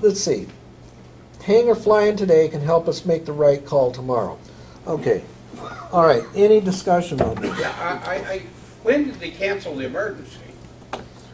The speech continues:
Speaker 1: I don't know if it was ever an
Speaker 2: Well,
Speaker 1: emergency.
Speaker 2: it's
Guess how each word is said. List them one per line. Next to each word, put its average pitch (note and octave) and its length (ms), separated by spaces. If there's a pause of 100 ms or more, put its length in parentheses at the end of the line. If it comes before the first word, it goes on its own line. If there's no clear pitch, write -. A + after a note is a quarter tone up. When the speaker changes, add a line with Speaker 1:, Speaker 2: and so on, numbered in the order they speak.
(1200)
Speaker 1:
I D#3 120
don't E3+ 140
know E3 80
if D3 80
it D#3 80
was C3+ 140
ever F#3 320
an A2+ 80
Speaker 2:
Well, A#2 140
Speaker 1:
emergency. A#2 200
Speaker 2:
it's - 100